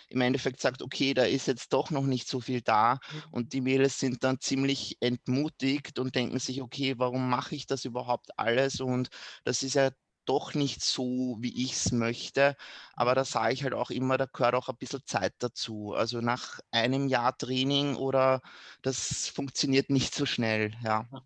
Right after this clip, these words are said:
Speaker 2: Ja,
Speaker 1: also
Speaker 2: ja, die Erwartungshaltung ist immer viel zu groß.
Speaker 1: Ja,
Speaker 2: Ja,
Speaker 1: ja.
Speaker 2: definitiv.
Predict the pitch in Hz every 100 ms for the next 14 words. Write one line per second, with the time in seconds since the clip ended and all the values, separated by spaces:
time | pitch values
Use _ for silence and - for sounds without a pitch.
0 | _ 127 110 110 110 156 196 - 180 165
1 | 165 - 175 165 135 131 143 143 151 147
2 | - 220 - 165 170 180 123 120 131 120
3 | - - - - 131 123 156 160